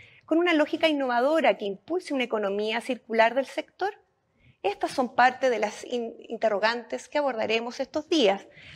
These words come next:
Los invitamos a seguirnos en nuestras redes sociales, eh, a través del hashtag Fast Forward Mining.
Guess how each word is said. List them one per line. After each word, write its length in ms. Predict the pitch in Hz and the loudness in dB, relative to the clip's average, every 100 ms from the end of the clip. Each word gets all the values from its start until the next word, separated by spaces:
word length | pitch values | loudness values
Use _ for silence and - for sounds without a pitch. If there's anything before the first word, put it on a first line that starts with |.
| - | -2
Los 160 | 269 | 0
invitamos 560 | 311 302 302 392 403 - | 2 2 2 0 0 -4
a 60 | 311 | -2
seguirnos 580 | 247 214 277 294 302 | -2 -2 -4 -4 -6
en 80 | 269 | -8
nuestras 300 | 247 - 208 | -6 -6 -2
redes 260 | 233 269 254 | 2 2 0
sociales, 680 | 208 - 269 277 302 311 - - - _ - | -8 -6 0 0 0 -4 -8 -20 -20 _ 0
eh, 240 | 233 240 | 4 4
a 80 | - | 4
través 260 | 277 330 - | 2 2 0
del 260 | 269 226 | -2 0
hashtag 480 | - 269 - - 262 - _ | -2 -2 -2 -2 -2 -2 _
Fast 300 | 320 320 - | -2 -2 2
Forward 480 | 269 269 277 277 - | 2 4 0 0 -2
Mining. 480 | 220 196 - - | 0 2 0 -6